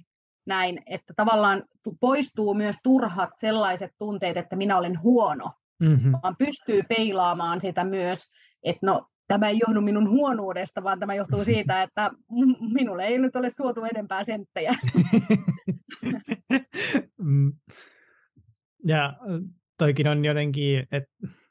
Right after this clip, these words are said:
Speaker 2: niin eri ruumiinrakenteilla on erilaisia etuja eri lajeissa loppujen lopuksi.
Speaker 1: Mm.
Speaker 2: Et, et sekin
Speaker 1: Kyllä.
Speaker 2: on niinku ehkä
Speaker 1: Juuri
Speaker 2: mm,
Speaker 1: näin.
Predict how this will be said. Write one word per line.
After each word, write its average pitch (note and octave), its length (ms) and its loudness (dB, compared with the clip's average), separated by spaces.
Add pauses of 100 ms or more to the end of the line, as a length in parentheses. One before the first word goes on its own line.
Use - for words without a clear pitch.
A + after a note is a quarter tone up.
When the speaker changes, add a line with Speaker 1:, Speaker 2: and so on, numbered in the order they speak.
(760)
Speaker 2:
niin E3 480 6
eri D#3+ 260 2
ruumiinrakenteilla C3+ 1120 0
on C3+ 320 -6 (120)
erilaisia C3+ 760 0
etuja C3 340 -4
eri B2+ 300 -4 (160)
lajeissa C3 640 -4 (500)
loppujen - 340 -12
lopuksi. A3 340 -6
Speaker 1:
Mm. E3+ 160 -12 (360)
Speaker 2:
Et, C3 160 -8 (840)
et C#3+ 140 -6 (120)
sekin G#3+ 180 0
Speaker 1:
Kyllä. - 320 2
Speaker 2:
on D3 160 -2
niinku C#3 220 -2 (460)
ehkä D#3+ 280 -10 (260)
Speaker 1:
Juuri F#3 340 2
Speaker 2:
mm, F3 60 2
Speaker 1:
näin. F3 360 0